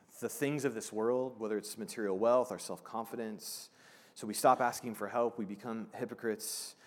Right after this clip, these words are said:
and we fail to see our deep sinfulness in the incredible antidote of the gospel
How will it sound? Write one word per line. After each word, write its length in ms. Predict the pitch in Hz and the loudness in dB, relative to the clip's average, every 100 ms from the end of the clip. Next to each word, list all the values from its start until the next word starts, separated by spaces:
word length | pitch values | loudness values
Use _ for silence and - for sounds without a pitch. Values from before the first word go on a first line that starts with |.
| - - | -20 -12
and 100 | 113 | -4
we 80 | 117 | -2
fail 360 | - - 139 143 | 0 4 6 6
to 100 | 143 | 4
see 360 | - 127 113 92 | -4 -2 -2 -2
our 140 | 104 | -4
deep 320 | 95 123 131 | -6 -6 -4
sinfulness 640 | - 110 101 101 98 92 - | -4 -6 -4 -4 -4 -6 -8
in 120 | 110 | -6
the 80 | 101 | -6
incredible 720 | 98 - 139 127 131 131 - | -6 -2 4 4 4 2 0
antidote 500 | 107 110 101 98 95 | -4 -2 -2 -2 -4
of 80 | 92 | -8
the 80 | 92 | -8
gospel 680 | 80 87 - 101 90 87 | -8 -8 -8 -6 -6 -8